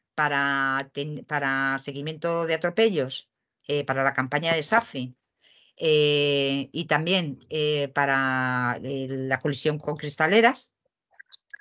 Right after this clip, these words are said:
eh, que son, eh, el, digamos, los dos programas que están más, mm, pues, más a-, más implementados en la aplicación.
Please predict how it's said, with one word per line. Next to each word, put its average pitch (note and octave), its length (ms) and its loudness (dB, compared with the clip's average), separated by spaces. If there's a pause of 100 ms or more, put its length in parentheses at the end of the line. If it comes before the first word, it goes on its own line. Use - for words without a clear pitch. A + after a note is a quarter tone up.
eh, D3 500 4
que D3+ 80 2
son, D#3 360 -2
eh, C#3+ 380 2
el, C3+ 260 -4 (240)
digamos, D#3 500 2
los D#3 120 -2
dos D#3+ 140 -4
programas D#3 420 -2
que - 80 -8
están D3+ 220 -4
más, C3+ 500 2 (680)
mm, D#3 400 -6 (160)
pues, C3 280 -10
más D3 440 -2
a-, C#3+ 240 6
más D#3 240 0
implementados D#3 800 0
en D#3 100 -8
la D3 80 -2
aplicación. D3+ 640 -2